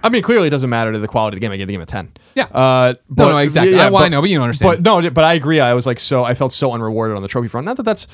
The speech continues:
Speaker 1: very important, but I just think Naughty Dog should know better. And I'm really interested to see what Uncharted four's trophies are gonna be because I
Speaker 2: Yeah.
Speaker 1: cannot imagine for one second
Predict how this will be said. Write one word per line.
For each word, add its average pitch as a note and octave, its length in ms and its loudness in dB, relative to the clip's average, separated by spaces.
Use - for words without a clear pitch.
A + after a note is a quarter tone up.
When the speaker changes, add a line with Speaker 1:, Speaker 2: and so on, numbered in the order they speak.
Speaker 1:
very D3+ 120 2
important, C#3+ 320 2
but B2+ 80 2
I C3 80 2
just C3 100 -4
think B2 140 -4
Naughty G#2+ 180 0
Dog G2 140 -4
should G2+ 140 -8
know G2 140 -4
better. F#2 220 -6
And F#2+ 100 -6
I'm A#2+ 160 -4
really F3 280 2
interested C3 260 -6
to A2+ 60 -6
see A#2+ 200 -4
what A2 200 -2
Uncharted G2+ 320 -8
four's A2+ 240 -4
trophies F#2 200 -10
are F2+ 60 -12
gonna F2 100 -12
be F2+ 120 -10
because G2+ 240 -6
I G#2 40 -2
Speaker 2:
Yeah. E2+ 60 -4
Speaker 1:
cannot D3 540 -2
imagine A2 720 -6
for - 340 -6
one C#3+ 460 0
second - 720 -8